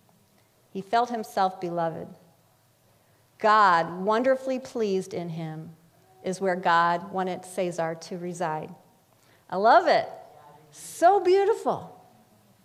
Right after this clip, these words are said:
God wants us to know that we reside in the middle of his heart. Jesus said that out of the abundance of your heart, your mouth speaks.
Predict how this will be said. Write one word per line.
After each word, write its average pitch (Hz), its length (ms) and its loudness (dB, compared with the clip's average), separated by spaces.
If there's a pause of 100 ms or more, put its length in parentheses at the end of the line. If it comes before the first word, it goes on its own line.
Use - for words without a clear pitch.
(760)
God 262 320 -4
wants 254 260 0
us 240 200 -2
to 240 100 2
know 214 300 2
that 185 180 4
we 247 380 -2
reside 196 500 4
in 180 80 0
the 180 80 -4
middle 196 240 0
of 190 80 -2
his 185 140 -6
heart. 170 340 -2 (3250)
Jesus 254 340 -2
said 226 220 2
that 190 340 2
out 202 220 6
of 208 80 -4
the 202 60 2
abundance 202 360 -2
of 202 120 -6
your 190 100 -6
heart, 180 260 0
your 180 120 -8
mouth 170 260 -6
speaks. - 600 -14